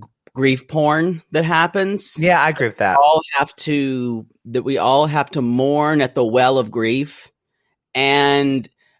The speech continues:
Speaker 1: like, even when Hervé Villechaize, you know, "Deplane, Deplane" from, uh, from Fantasy Island, everyone was like, "Oh, gone too soon." And it's kinda like, "Okay, let's all evaluate these on a case-by-case basis."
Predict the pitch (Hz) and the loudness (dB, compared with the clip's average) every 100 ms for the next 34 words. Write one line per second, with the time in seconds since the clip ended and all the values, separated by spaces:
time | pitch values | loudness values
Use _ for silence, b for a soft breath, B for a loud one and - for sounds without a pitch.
0 | _ - 156 151 _ 196 190 190 160 147 | _ -2 -2 -2 _ -2 0 2 2 0
1 | 185 170 160 160 147 123 180 160 139 123 | 0 2 2 4 2 2 2 4 4 2
2 | 110 - - 135 120 107 131 127 185 165 | 0 -6 -6 -6 -4 -2 -4 -2 0 0
3 | 139 139 - 185 156 117 101 - 135 131 | 0 0 0 0 0 -2 -6 -2 0 0
4 | 123 117 - - 123 117 101 98 87 - | -2 -4 -8 -2 2 2 2 0 -4 -6
5 | - 113 - 160 151 - 143 165 156 151 | -6 -4 -2 0 0 0 2 2 0 -2
6 | 151 143 139 - 208 139 - 180 190 - | -4 -4 -4 -2 -4 -4 -4 -2 -2 -2
7 | 156 - 156 135 104 82 - _ _ _ | -4 -4 -4 -4 -6 -10 -18 _ _ _
8 | _ _ _ - 180 165 - 226 247 196 | _ _ _ 2 2 2 -2 -2 0 0
9 | - _ - 214 185 160 131 117 b b | -2 _ -6 -4 -2 0 0 -2 b b
10 | b 156 196 - - 143 151 170 175 135 | b 0 0 -2 -2 2 4 4 4 2
11 | 131 123 131 123 120 131 117 107 104 123 | 2 2 2 2 0 -4 -4 -6 -4 -4
12 | 117 - 104 - 95 87 - 101 101 - | -6 -6 -8 -6 -8 -8 -6 -4 -4 -8
13 | - - | -8 -10